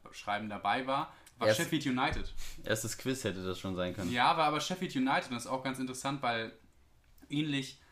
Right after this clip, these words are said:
Speaker 1: ähm, wie von Sheffield, äh, wie bei Manchester City, auch der Eigentümer von Sheffield United aus einem, äh, aus einem Königshaus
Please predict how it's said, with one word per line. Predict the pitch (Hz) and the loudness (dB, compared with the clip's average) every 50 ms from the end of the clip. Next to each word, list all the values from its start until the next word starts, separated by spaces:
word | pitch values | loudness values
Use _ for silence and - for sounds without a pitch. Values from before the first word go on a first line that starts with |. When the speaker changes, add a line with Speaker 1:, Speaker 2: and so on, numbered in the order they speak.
| - _ _ | -20 _ _
Speaker 1:
ähm, | 123 127 123 120 117 117 120 120 | -2 0 0 0 0 -2 -4 -4
wie | 127 | -4
von | - 135 127 | -2 -2 -2
Sheffield, | 123 - 143 135 135 - 127 127 - 120 | -2 -2 -4 -2 0 -2 -2 -2 -2 -6
äh, | 117 117 113 110 110 110 107 - | -6 -4 -4 -4 -4 -6 -6 -8
wie | 120 110 | -8 -8
bei | - 110 | -6 -6
Manchester | 107 110 113 110 - - - 127 113 | -4 -4 -6 -6 -6 -8 -8 -8 -8
City, | - - 151 147 127 120 | -4 -6 -4 -4 -2 -2
auch | 110 117 123 | -2 -2 -4
der | - - 127 120 113 - | -2 -2 0 0 0 0
Eigentümer | - 143 156 156 143 - - 127 120 113 | 0 -2 -2 -2 -4 -4 -4 -4 -4 -4
von | 113 - - 120 113 110 113 | -4 -4 -4 -4 -4 -4 -6
Sheffield | 110 - - 123 127 117 117 | -8 -10 -10 -10 -10 -8 -8
United | 117 117 117 127 135 - 127 | -6 -2 -2 -2 -4 -4 -8
aus | 110 117 - - | -10 -10 -10 -10
einem, | - 117 113 113 113 - - - - - - _ _ _ _ _ - | -12 -12 -12 -12 -14 -18 -20 -20 -20 -20 -20 _ _ _ _ _ -12
äh, | 127 120 117 113 | -8 -6 -6 -6
aus | 110 - 120 123 - - | -4 -4 -6 -6 -6 -8
einem | 120 117 | -10 -8
Königshaus | - - 185 143 - - - - - 214 - - | -8 -6 -6 -6 -6 -8 -10 -10 -10 -10 -12 -18